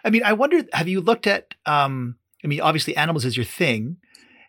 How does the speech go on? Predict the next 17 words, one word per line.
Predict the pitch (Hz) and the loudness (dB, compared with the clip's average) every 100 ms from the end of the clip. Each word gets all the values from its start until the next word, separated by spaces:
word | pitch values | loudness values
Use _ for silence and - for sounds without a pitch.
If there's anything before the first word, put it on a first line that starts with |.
| _ | _
and | 135 131 127 135 | 0 2 0 -2
it | 147 - | -2 0
seems | 143 135 135 | 0 0 -2
like | 123 | -2
it's | 117 | -2
kind | 139 127 | -2 0
of | |
almost | 123 117 | -2 -4
like | 107 | -6
a, | 101 101 | -8 -8
a | |
talisman | - 143 147 139 123 120 98 101 - - _ | -2 0 0 0 -4 -6 -8 -10 -14 -20 _
for | - 131 117 | -6 -2 -2
students | 127 - 151 131 135 - | -2 -2 -2 -2 -4 -4
and | 147 127 | -2 -4
for | 117 107 | -6 -8
audiences. | 120 170 147 113 - 101 107 | -2 -2 -2 -4 -8 -10 -12